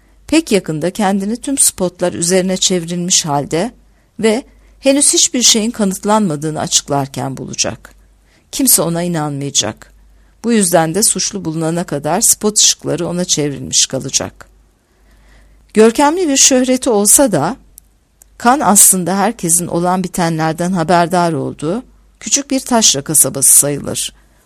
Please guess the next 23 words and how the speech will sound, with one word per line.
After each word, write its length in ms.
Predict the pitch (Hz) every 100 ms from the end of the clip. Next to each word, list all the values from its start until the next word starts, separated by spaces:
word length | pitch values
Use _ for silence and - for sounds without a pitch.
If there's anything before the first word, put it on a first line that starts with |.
| _
Bu 80 | 233
yüzden 360 | 220 185 196 202
katili 440 | 190 185 196 196
bulmak 380 | 160 143 180 226
o 100 | 190
kadar 360 | 190 165 156
da 80 | 165
zor 240 | 165 196 208
olmasa 480 | 180 160 139 -
gerek. 500 | 120 - - - - - _ _ _ _ _ -
Şan 420 | - - 240 294
ve 100 | 277
şöhret. 680 | 269 - 165 165 - - - - _ _ _ _ _ _
Kan 220 | - 254 302
sakinlerinin 920 | - 175 151 165 156 151 151 220 214
huzurundan 600 | 190 185 175 170 170 175
çok 280 | - 240 -
kendini 380 | 170 175 196
mi 140 | 220 160
düşünüyor 480 | 170 - 147 139 -
acaba? 500 | 135 - - - - _ _ _ _ _ -
Öte 200 | 202 254
yandan 520 | 202 165 156 190 240